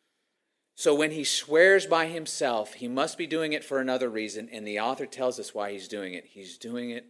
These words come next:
for you. He's doing it for you. He's doing it for me. He's doing it for his people, so that you will be certain. God confirms his promise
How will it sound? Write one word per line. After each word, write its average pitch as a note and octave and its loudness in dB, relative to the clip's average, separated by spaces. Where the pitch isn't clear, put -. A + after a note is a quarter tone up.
for G2+ -14
you. D#2+ -16
He's - -20
doing E3+ -6
it D#3 -8
for B2 -14
you. F2 -10
He's - -20
doing D3 -8
it - -10
for - -16
me. E2+ -14
He's C3+ -18
doing G3+ 0
it D#3 -10
for C#3+ -6
his B2 -4
people, E2 -14
so C3+ -8
that C#3+ 4
you F#3+ 4
will D#3 2
be C#3+ 0
certain. B2+ 2
God G3 8
confirms F#3 2
his D3+ -2
promise F3 2